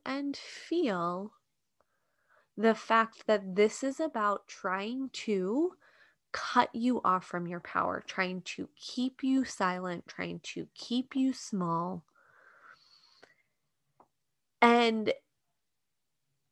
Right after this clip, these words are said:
of course, we want and will fight back and push back. And yet we can't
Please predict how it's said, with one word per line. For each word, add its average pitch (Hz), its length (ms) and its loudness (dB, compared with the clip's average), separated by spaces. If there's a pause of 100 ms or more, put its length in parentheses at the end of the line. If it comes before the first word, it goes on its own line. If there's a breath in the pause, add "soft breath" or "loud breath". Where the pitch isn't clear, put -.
of 226 220 8
course, - 480 2
we 220 440 -4 (100)
want 190 580 -2 (100)
and 190 300 -8
will 180 560 -4 (760)
fight - 440 0
back 180 440 4
and 185 360 0
push - 420 -2
back. 196 440 -6 (1700 soft breath)
And 247 240 0
yet 277 200 0
we 247 140 0
can't 370 440 -6